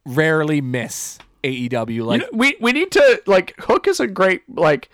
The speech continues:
Speaker 2: I'm, I'm not, uh, you know, I'm comfortable in my sexuality. He's, he's a handsome young boy.
Speaker 1: Yeah.
Speaker 2: And, <laughs> uh, he, he, we need to, like, bring in some casual fans here. Some, like,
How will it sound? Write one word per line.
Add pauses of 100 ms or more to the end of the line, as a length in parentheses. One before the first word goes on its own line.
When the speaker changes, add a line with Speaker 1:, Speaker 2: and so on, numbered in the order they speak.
(320)
Speaker 2:
I'm,
I'm
not,
uh,
you
know,
I'm
comfortable
in
my
sexuality.
He's,
he's
a
handsome
young
boy.
Speaker 1:
Yeah. (200)
Speaker 2:
And,
<laughs>
uh, (260)
he,
he,
we
need
to,
like,
bring
in
some
casual
fans
here.
Some,
like,